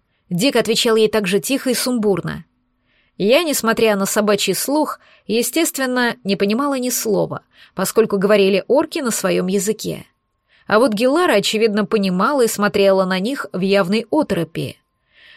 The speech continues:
Пытаться вручить кормилице младенца она давно перестала, просто старалась отвлечь хныкающего малыша от голодных страданий, укачивая его. «Это что же,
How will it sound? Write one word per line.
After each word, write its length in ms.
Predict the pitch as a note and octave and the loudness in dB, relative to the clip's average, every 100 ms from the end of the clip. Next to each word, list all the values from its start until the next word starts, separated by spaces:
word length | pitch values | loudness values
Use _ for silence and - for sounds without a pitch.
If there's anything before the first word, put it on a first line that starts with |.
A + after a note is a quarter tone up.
| _ | _
Пытаться 500 | - A3 D#4+ D#4+ - | 0 2 2 0 -2
вручить 500 | A#3+ B3+ A#3+ - - | 0 0 2 -2 -2
кормилице 560 | - A#3 A#3+ A3+ A3+ - | 0 0 0 -2 -2 -2
младенца 560 | G3+ G#3 B3+ D#4 G#3+ F#3+ | 0 0 0 -2 -2 0
она 140 | G3 | 2
давно 280 | G#3 G#3 C4 | 2 0 -4
перестала, 720 | B3 B3+ - D4+ C4+ C#3 - _ - - - | -2 -2 -2 -2 -2 -4 -8 _ -20 -16 -2
просто 360 | G#3+ A3 - | 0 2 0
старалась 500 | G#3 - G3+ G#3 G#3 | -2 2 2 2 0
отвлечь 520 | - B3+ C#4 C#4+ G3+ - | 0 -2 0 0 0 -2
хныкающего 640 | G#3+ G#3 G3 F3 - F#3+ | -2 -2 0 0 0 -2
малыша 440 | F#3 F#3 F#3 C4+ | 0 0 0 0
от 100 | C4 | 0
голодных 400 | F#3+ G3+ G#3 G3+ | 2 2 2 0
страданий, 560 | - A#3 A3 B3 C#4+ F#3 | -4 0 2 2 2 0
укачивая 520 | E3 C4+ C4+ - F3 | -2 -2 -2 -2 0
его. 440 | E3+ F#3 F3 D#3+ - _ _ _ _ _ _ _ _ _ _ _ _ _ - | 0 -2 -2 -4 -6 _ _ _ _ _ _ _ _ _ _ _ _ _ -2
«Это 180 | G3 - | -2 -2
что 280 | - G#3 | -4 -4
же, 280 | F3+ F2+ F3 | -4 -8 -14